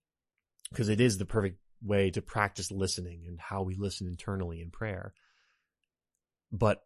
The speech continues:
there is specific prayers of thanksgiving. I talked about specific prayers of preparation for the Eucharist earlier. There's even more s-, prayers of thanksgiving that saints have written, like, afterwards. Sometimes even if you look in the hymnals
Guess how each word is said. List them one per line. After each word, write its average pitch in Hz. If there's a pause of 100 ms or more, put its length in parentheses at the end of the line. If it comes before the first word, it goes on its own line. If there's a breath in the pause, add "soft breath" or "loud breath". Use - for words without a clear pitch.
there 107
is 98
specific -
prayers 101
of 90
thanksgiving. 101
I 101
talked 135
about 104
specific 98
prayers 95
of 87
preparation 104
for 131
the 123
Eucharist 131
earlier. 127 (580 soft breath)
There's 110
even 113
more 101 (360)
s-, -
prayers 92
of 87
thanksgiving 98
that 90
saints 107
have 90
written, 87
like, 90
afterwards. -
Sometimes 110
even 92
if 87
you 101
look 95
in 87
the 90
hymnals 98